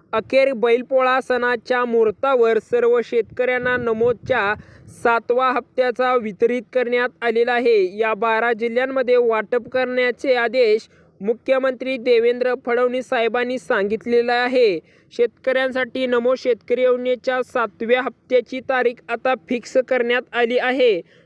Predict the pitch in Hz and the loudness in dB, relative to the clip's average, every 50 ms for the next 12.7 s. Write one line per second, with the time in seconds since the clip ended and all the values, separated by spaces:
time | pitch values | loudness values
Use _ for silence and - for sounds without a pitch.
0 | _ - - 233 208 - 247 247 247 262 262 269 269 262 208 233 254 247 254 254 | _ -10 -8 -8 -4 0 2 2 2 2 2 0 -2 -2 -4 -4 -2 -2 -2 -2
1 | 254 233 - 262 254 240 247 233 226 226 220 214 202 226 233 254 262 240 - - | -2 -2 -2 -2 0 0 0 0 0 0 0 -2 -2 -4 -4 -4 -4 -6 -6 -6
2 | - 233 233 214 240 254 240 - - - 247 208 247 247 254 247 240 247 240 254 | -2 -2 0 0 0 -2 -2 -2 -4 -2 0 2 2 0 0 0 -4 -4 -2 -2
3 | 254 226 214 220 214 _ _ _ _ _ - 233 226 220 190 190 208 262 254 - | -2 0 -2 -2 -4 _ _ _ _ _ -2 -2 -2 -2 -2 -4 -6 -6 -4 -2
4 | - 262 247 240 240 226 208 269 254 240 196 196 233 233 247 247 - 269 254 262 | 0 2 2 4 2 2 0 -2 -4 -4 0 2 2 2 2 0 0 0 0 2
5 | 254 254 254 247 247 240 240 254 247 - _ - 285 269 240 220 226 208 _ _ | 2 0 0 -2 -2 -4 -4 -4 -6 -8 _ 0 2 2 2 2 0 -2 _ _
6 | _ _ _ - 240 240 240 247 262 247 - 254 240 220 - - 247 247 254 254 | _ _ _ -2 0 2 2 2 2 0 0 -2 -4 -4 -4 -2 0 0 2 0
7 | 254 247 - 262 262 - - - 240 220 - - 247 254 254 262 262 247 226 _ | 0 -2 -2 -4 -4 -6 -6 -6 -6 -6 -2 -2 0 2 2 2 2 0 -2 _
8 | - 277 240 233 208 208 233 233 240 226 - 262 254 254 254 254 247 - 262 262 | -4 -2 -2 -2 0 2 2 2 2 0 0 2 2 2 2 2 0 0 -2 -2
9 | 254 247 233 226 220 226 247 247 - 269 269 247 247 254 254 - - 247 233 233 | 0 0 0 2 2 0 0 -2 0 0 2 2 2 0 0 -2 -2 -2 -2 -2
10 | 226 - 240 240 240 233 - 254 247 240 240 240 233 233 226 240 247 247 254 247 | -2 -4 -4 -4 -4 -2 -2 -2 -2 -2 -2 -2 -2 -2 0 -2 0 0 -2 -4
11 | - 254 254 247 240 240 240 233 247 247 - - 254 220 208 _ - 247 247 254 | -2 -2 -2 -2 0 -2 0 0 0 -2 -2 -2 -2 -4 -4 _ -4 -2 0 2
12 | 254 247 254 247 254 254 247 - - 277 269 233 220 | 2 0 0 0 -2 -4 -4 -4 -4 -2 -2 0 -2